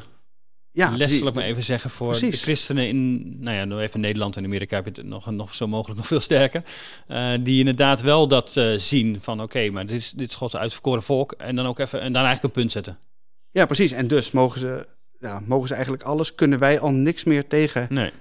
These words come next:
Speaker 1: tegen hen zeggen. Er komt nog, nog eens een schuldelement vanwege de Holocaust
Speaker 2: Ja, precies.
Speaker 1: bij,
Speaker 2: Dat is
Speaker 1: eh,
Speaker 2: ook
Speaker 1: waardoor we
Speaker 2: heel
Speaker 1: helemaal niks meer
Speaker 2: nee.
Speaker 1: kunnen zeggen. En, eh, nou ja, dat,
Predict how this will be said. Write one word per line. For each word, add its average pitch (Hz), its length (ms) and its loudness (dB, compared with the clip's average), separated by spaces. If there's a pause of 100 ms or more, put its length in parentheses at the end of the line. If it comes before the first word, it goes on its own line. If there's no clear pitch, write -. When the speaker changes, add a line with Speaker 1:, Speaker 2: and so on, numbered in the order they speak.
(120)
Speaker 1:
tegen 127 240 4
hen 123 100 4
zeggen. 139 240 2
Er 98 60 -4
komt 117 180 0
nog, 95 180 -4
nog 104 180 -4
eens 117 260 -6
een - 100 -8
schuldelement 120 680 -2
vanwege 107 220 -6
de 104 60 -2
Holocaust 165 520 2
Speaker 2:
Ja, 160 80 4
precies. 220 300 4
Speaker 1:
bij, - 140 -18
Speaker 2:
Dat 104 100 -12
is - 140 -10
Speaker 1:
eh, 120 120 0
Speaker 2:
ook 123 60 -2
Speaker 1:
waardoor 117 240 4
we 101 60 2
Speaker 2:
heel 104 80 4
Speaker 1:
helemaal 131 240 6
niks 208 180 -2
meer 196 100 2
Speaker 2:
nee. 127 100 0
Speaker 1:
kunnen 170 180 0
zeggen. 175 340 -4 (440)
En, 139 380 -2
eh, 131 160 -8 (760)
nou 120 200 -6
ja, 92 100 -6
dat, 110 340 -4